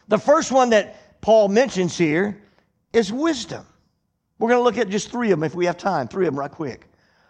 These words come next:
Wisdom. The Holy Spirit, now the gift of wisdom, the gift of wisdom is the Holy Spirit at work through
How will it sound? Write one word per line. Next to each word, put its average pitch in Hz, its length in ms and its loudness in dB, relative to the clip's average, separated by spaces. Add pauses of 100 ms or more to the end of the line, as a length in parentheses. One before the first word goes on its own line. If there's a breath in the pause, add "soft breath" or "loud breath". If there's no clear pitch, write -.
(520)
Wisdom. 233 520 -2 (920 soft breath)
The 233 120 4
Holy 277 480 2
Spirit, 233 380 2
now 220 140 4
the 202 100 0
gift 233 480 0
of 277 140 -2
wisdom, 220 640 0 (540)
the 202 80 4
gift 277 380 0
of 302 100 2
wisdom 233 440 2 (280 loud breath)
is 240 200 2
the 240 140 4
Holy 311 440 2
Spirit 220 680 0 (240 loud breath)
at 233 320 4
work 294 400 2
through 247 280 -6